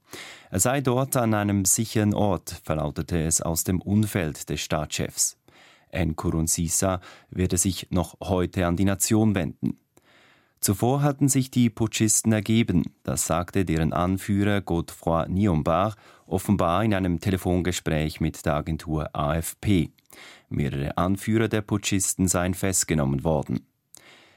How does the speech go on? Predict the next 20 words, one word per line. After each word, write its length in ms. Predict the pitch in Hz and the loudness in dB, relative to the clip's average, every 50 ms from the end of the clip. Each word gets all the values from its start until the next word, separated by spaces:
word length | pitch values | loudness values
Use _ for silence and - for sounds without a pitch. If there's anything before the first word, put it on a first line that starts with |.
| _ _ _ - | _ _ _ -2
Die 180 | 95 82 - | -2 -2 -2
uno 320 | - - 113 131 131 107 92 | -2 0 2 4 4 4 2
schätzt, 640 | 87 - 98 92 123 - - - - - - - - | 0 0 -2 -2 -2 -2 -4 -4 -4 -6 -8 -4 -2
dass 260 | 87 87 82 - - | 0 0 2 0 0
seit 280 | - 87 85 78 - - | 2 0 0 -2 -2 -2
Beginn 400 | 87 80 - 95 95 107 123 120 | -4 -2 0 0 2 2 2 2
der 160 | 101 92 76 | 2 2 0
Unruhen 460 | 92 107 110 107 95 87 76 71 69 | 0 0 2 2 2 0 0 0 0
in 160 | 76 78 80 | 0 0 0
Burundi 560 | - 90 90 92 95 98 101 98 117 120 123 117 | 0 0 0 2 2 2 2 2 0 0 0 -4
schon 300 | - - 92 85 85 85 | -4 -2 0 0 2 2
mehr 180 | 85 82 80 | 2 2 0
als 180 | 73 - - - | 0 -2 -4 -4
hunderttausend 760 | 98 104 120 120 117 107 - - 92 92 92 - - 101 87 | -2 0 0 2 0 -2 -2 -2 -2 -2 -2 -2 -2 -2 -2
Bewohner 500 | - 87 78 85 85 90 101 101 92 87 | -2 -2 0 0 0 2 2 2 2 2
in 140 | 85 90 82 | 2 0 0
die 100 | 95 101 | 0 0
Nachbarländer 760 | 95 87 90 92 - - 82 78 78 76 71 78 78 69 67 | 2 2 0 -2 -2 -2 -2 -2 -2 -2 -4 -6 -8 -8 -10
geflüchtet 540 | - 71 - 78 76 - - - 69 - | -10 -6 -4 -4 -4 -4 -6 -8 -6 -4
sind. 400 | - 76 - - - - - - | -4 -6 -6 -8 -12 -16 -20 -20